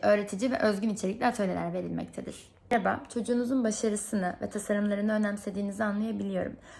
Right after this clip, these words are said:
Fakat biz burada sonuç odaklı değil, süreç odaklı gidiyoruz. Yani aslında kendisinin bu atölyeye katılmış olması, burada verimli vakit geçirerek, düşüncelerini çekinmeden malzemeyle buluşturması, yansıtması gerçekten çok değerli.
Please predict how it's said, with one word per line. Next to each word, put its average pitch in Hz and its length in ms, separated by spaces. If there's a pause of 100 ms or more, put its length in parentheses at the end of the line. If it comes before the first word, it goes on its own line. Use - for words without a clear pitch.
(140)
Fakat 302 340
biz 254 200
burada 254 240
sonuç 247 320
odaklı 190 380
değil, 233 160
süreç 247 360
odaklı 185 300
gidiyoruz. 170 460 (300)
Yani 294 240
aslında 269 260
kendisinin 233 580
bu 214 60
atölyeye 214 420
katılmış 202 440
olması, 185 540
burada 202 260
verimli 190 300
vakit - 260
geçirerek, 185 640
düşüncelerini 202 640
çekinmeden 185 600
malzemeyle 190 640
buluşturması, 175 640
yansıtması 190 720
gerçekten 208 540
çok - 280
değerli. - 360